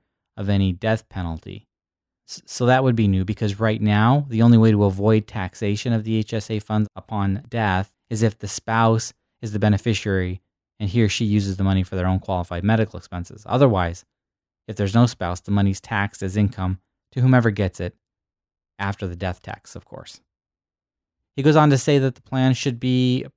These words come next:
particularly attractive to young people who are healthy and can afford high deductible insurance plans. Well, there you have it. Let's recap. An H S A is an employee-owned account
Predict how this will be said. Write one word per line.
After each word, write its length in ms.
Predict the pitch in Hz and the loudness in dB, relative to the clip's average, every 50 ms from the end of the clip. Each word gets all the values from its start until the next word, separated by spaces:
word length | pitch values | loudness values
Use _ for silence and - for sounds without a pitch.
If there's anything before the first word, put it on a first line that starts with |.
| _ _ - | _ _ -16
particularly 480 | 151 - 147 143 - 147 139 135 135 | -8 -6 -6 -4 -2 -2 0 2 2
attractive 520 | 131 131 127 - 131 120 113 110 - 123 - | 2 2 0 0 -2 -2 -2 -2 -6 -10 -8
to 100 | - 139 | -4 0
young 200 | 135 143 160 156 | 2 2 2 0
people 440 | - - 117 - - 85 82 85 - | 0 -4 -8 -8 -8 -12 -16 -14 -10
who 140 | - 107 98 | -8 -6 -4
are 140 | 92 92 90 | -2 -2 -4
healthy 400 | 85 - 127 131 131 - - 98 | -4 -2 -4 -4 -4 -4 -8 -10
and 140 | 87 85 - | -8 -8 -10
can 120 | - 98 | -10 -10
afford 340 | 95 - - - 107 107 90 | -10 -10 -10 -8 -8 -8 -6
high 140 | 90 98 98 | -6 -8 -8
deductible 480 | 95 92 101 101 92 - - 92 95 | -6 -6 -6 -6 -6 -8 -10 -6 -4
insurance 380 | 98 101 - - 135 135 127 - | -4 -4 -2 -2 0 -2 -2 -4
plans. 420 | - - 87 87 90 92 - - _ _ _ _ _ _ _ _ _ _ _ _ _ _ _ _ _ _ _ | -10 -14 -14 -14 -14 -18 -20 -20 _ _ _ _ _ _ _ _ _ _ _ _ _ _ _ _ _ _ _
Well, 320 | _ 113 117 123 131 135 - | _ 0 2 2 2 2 0
there 180 | 123 120 131 | 2 4 4
you 120 | 143 160 165 | 6 6 6
have 260 | 143 139 113 104 107 | 6 4 4 4 2
it. 160 | 127 139 - | 0 -2 -2
Let's 300 | - 120 123 131 - - | -2 -2 -2 -2 -2 -2
recap. 440 | - 123 123 117 - 98 78 78 - _ _ _ _ _ _ _ _ _ _ _ _ _ - | -2 -2 -2 -2 -2 -8 -12 -12 -14 _ _ _ _ _ _ _ _ _ _ _ _ _ -6
An 100 | 110 113 | -4 0
H 240 | 113 135 151 - | 0 0 0 0
S 200 | 202 180 160 - - | 0 -2 0 0 0
A 320 | 113 101 98 98 113 123 - _ _ _ _ _ _ _ _ _ _ _ | 0 2 2 0 -2 -4 -8 _ _ _ _ _ _ _ _ _ _ _
is 120 | - 117 120 | -2 2 4
an 80 | 123 | 4
employee-owned 560 | 117 113 117 - 127 139 151 151 143 139 151 | 4 4 2 2 0 2 4 4 4 4 4
account 420 | 156 151 - 120 101 90 98 135 | 2 0 -2 -2 -2 -2 -2 -4